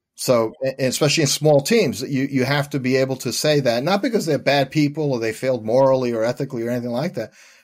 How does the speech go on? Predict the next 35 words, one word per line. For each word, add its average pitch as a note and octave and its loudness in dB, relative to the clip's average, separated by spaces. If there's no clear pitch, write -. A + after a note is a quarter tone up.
They C#3 2
just E3 2
may E3+ 4
not D3+ 0
be D#3+ 6
what D3 2
needs D3 2
to C3 2
happen C3+ -2
now. B2+ -4
If B2 -2
you B2+ -2
share G3+ 2
that D#3 4
vision D#3 0
clearly F#3 -4
enough, A3+ -8
a C3+ 4
lot, D3+ 4
more E3 6
often C#3+ 6
than A#2 2
not, A2 0
I C#3 4
wouldn't D#3+ 2
say C#3 4
all D3+ 6
the D3+ -6
time, F3+ -2
but B2+ -2
a A#2 -2
lot C3 2
of D#3+ -4
times, F#3+ -6
those C#3 4